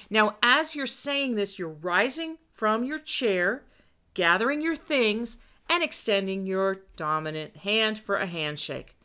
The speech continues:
The combination of you shifting the frame, you're not gonna answer the idiotic question,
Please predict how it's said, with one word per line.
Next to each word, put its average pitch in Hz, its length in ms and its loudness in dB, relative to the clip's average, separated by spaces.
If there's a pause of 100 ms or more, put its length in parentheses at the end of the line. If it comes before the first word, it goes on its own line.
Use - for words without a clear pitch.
(480)
The 214 100 2
combination 254 1120 2
of 170 220 -4
you 233 480 0 (100)
shifting 302 560 -2
the 269 80 -4
frame, 202 480 0
you're 165 140 -8
not 139 200 -8
gonna 143 180 -10
answer 226 460 0
the 233 220 2
idiotic 190 360 2
question, 170 440 -6